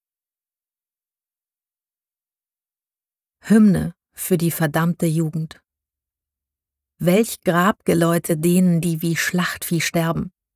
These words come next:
Die ungeheure Wut nur der Kanonen.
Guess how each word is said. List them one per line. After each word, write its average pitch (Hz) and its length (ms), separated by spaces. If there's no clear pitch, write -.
Die 190 140
ungeheure 202 960
Wut 208 320
nur 196 300
der 185 160
Kanonen. 180 680